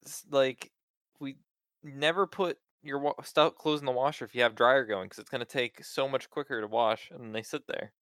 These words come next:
And people are like, "What do you mean? It takes, like, an hour for both." I'm like, "What the fuck do you mean?" Any machine I use is, like, twenty to thirty minutes, and the wash is done.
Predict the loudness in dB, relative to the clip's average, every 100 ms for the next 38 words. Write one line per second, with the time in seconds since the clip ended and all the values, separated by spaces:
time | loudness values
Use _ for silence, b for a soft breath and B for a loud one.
0 | _ _ -18 -10 -2 2 2 0 -6 -8
1 | -6 -6 -6 -4 0 2 4 2 0 0
2 | 0 -2 -12 -12 -6 -4 -4 -6 -2 -2
3 | -2 -10 -10 -6 -8 -8 _ b _ _
4 | _ _ _ _ 2 2 4 0 0 0
5 | 2 0 -6 -4 -2 -2 -2 -2 0 0
6 | 0 -2 -2 -2 -2 -2 -4 -6 -4 -4
7 | -6 -2 2 4 4 0 -4 0 0 -2